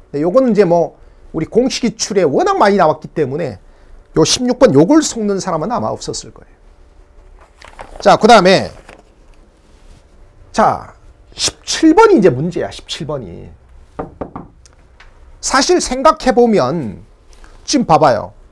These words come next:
뭐라고 돼 있냐면은 "국민의 완전한 통일을 공고히 하며 광복대업의 근본 방침을 수립하여." 그렇죠?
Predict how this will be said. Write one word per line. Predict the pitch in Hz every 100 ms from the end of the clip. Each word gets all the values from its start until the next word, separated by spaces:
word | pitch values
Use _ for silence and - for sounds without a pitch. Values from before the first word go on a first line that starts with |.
| _ _ _ - -
뭐라고 | 170 277 269
돼 | 220
있냐면은 | 190 190 151 160 151 90 101 _ _ - - -
"국민의 | - 233 269 233
완전한 | 165 185 202 247 254
통일을 | 247 269 240 196
공고히 | - 214 214 180
하며 | 156 165 135 85 - - - _
광복대업의 | - 262 285 302 - 190 185 185 -
근본 | 240 269 277
방침을 | 190 165 - 185
수립하여." | 156 - 185 - 127 127 78 - - _ - - - - _ -
그렇죠? | 208 -